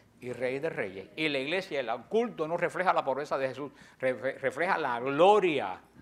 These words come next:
del Señor al cual nosotros servimos.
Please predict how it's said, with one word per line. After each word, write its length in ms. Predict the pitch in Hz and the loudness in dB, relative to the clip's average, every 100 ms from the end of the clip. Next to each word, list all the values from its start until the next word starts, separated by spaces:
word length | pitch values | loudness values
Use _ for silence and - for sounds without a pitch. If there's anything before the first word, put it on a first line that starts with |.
| - - - - - - - | -20 -20 -20 -20 -20 -20 -8
del 140 | 120 | -6
Señor 380 | 120 123 135 170 | -4 -4 0 0
al 160 | 143 117 | 0 2
cual 160 | 190 | 0
nosotros 300 | 175 143 156 | 0 -8 -8
servimos. 400 | - 143 95 - | -4 -6 -8 -18